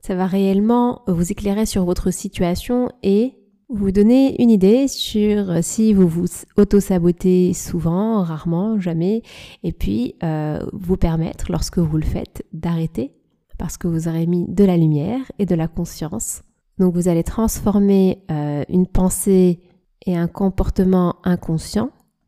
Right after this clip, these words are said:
en une action consciente. Mais avant de rentrer dans le détail de ces différents comportements, il s'agit d'abord de bien comprendre, en fait, ce, quelle est la conséquence de cet auto-sabotage.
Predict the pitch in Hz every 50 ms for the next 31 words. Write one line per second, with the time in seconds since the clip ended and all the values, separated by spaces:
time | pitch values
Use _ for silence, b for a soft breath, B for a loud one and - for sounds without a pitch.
0 | _ _ _ _ _ _ _ _ _ _ _ - 202 202 202 196 190 180 175 175
1 | - - - 220 233 240 _ _ _ _ _ _ _ _ - - - 165 156 156
2 | - - - - - - - - - _ - _ _ _ _ _ _ _ _ -
3 | - 202 196 196 190 185 - - 190 190 190 214 214 202 185 180 165 175 175 -
4 | - - 233 226 220 214 - - 175 165 160 165 160 160 185 190 - 214 202 196
5 | 190 170 175 170 - - - 175 165 165 156 160 165 - 180 - - - 185 175
6 | 180 185 185 180 185 - _ _ _ _ _ _ _ _ _ _ _ - - 202
7 | 190 190 - - - - 190 185 220 262 311 311 285 _ _ _ _ _ _ _
8 | _ _ _ _ _ - 185 165 - - 190 180 196 233 233 220 208 220 233 220
9 | 220 196 170 - - 165 160 165 180 190 240 262 269 254 - 208 190 185 - -
10 | 254 262 269 262 220 190 - - - - 180 170 - 233 - _ - - - -
11 | 185 180 - - - - - - - - _ _ _ _ _ - - 196 185 180
12 | 185 202 214 214 208 196 185 175 165 - - - 247 233 - 190 185 - 277 302
13 | 277 - - - 185 - - - - 180 175 - - 196 196 190 - 180 160 165
14 | 175 - - 247 208 180 - _